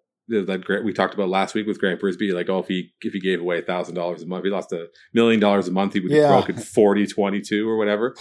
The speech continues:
Speaker 2: <laughs>
Speaker 1: Um,
Speaker 2: Yeah.
Speaker 1: but, like, that's, you, those, it's just so big, it's so significant a number that it's difficult to see. It's like when you're standing, you know, right directly in front of a, of a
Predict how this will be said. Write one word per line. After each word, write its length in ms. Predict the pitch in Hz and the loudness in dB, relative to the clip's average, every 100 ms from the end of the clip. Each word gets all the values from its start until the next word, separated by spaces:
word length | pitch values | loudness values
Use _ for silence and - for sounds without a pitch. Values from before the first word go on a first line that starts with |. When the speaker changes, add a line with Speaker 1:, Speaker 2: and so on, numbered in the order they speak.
| - | 0
Speaker 2:
<laughs> 340 | 214 - - | 2 2 2
Speaker 1:
Um, 440 | - 104 202 190 180 87 | 2 4 4 4 0 2
Speaker 2:
Yeah. 320 | 180 127 - 240 - - _ - | 4 4 0 -8 -10 -20 _ -2
Speaker 1:
but, 100 | 123 | 2
like, 220 | 117 113 | 2 4
that's, 320 | 123 120 - | 2 0 -2
you, 140 | 151 - _ _ _ _ - | -4 -4 _ _ _ _ -4
those, 340 | - 143 117 127 | 4 6 4 0
it's 280 | 147 127 - | 0 0 0
just 240 | 139 - | -2 4
so 240 | 147 147 | 6 8
big, 340 | 143 123 113 92 | 6 6 4 2
it's 160 | - - | -6 2
so 440 | 123 123 117 110 | 4 6 2 -2
significant 840 | - - - 117 120 - - 92 87 - _ _ - | -8 -8 -2 2 2 2 -4 -6 -6 -14 _ _ -8
a 100 | 104 | -2
number 400 | 104 113 104 98 | 2 2 2 0
that 160 | 92 | -2
it's 220 | 90 - - | -4 -6 -6
difficult 560 | - 113 - - - | -2 -2 -2 -4 -6
to 80 | - | -6
see. 300 | - - 98 | -6 -2 -4
It's 180 | 78 - | -4 -10
like 120 | 92 | -8
when 120 | 113 | -6
you're 100 | 95 | -8
standing, 480 | - 104 101 98 92 - - - | -6 -4 -2 -4 -8 -14 -20 -14
you 80 | - | -8
know, 300 | 95 92 - _ - | -6 -6 -10 _ -2
right 180 | 117 120 - | -2 -2 -6
directly 380 | 113 113 117 104 | 0 2 2 -2
in 60 | |
front 280 | 87 - 107 | -2 -2 0
of 80 | 98 | -2
a, 280 | 92 90 87 - | -4 -4 -8 -10
of 120 | 104 90 | -10 -8
a 220 | 87 | -8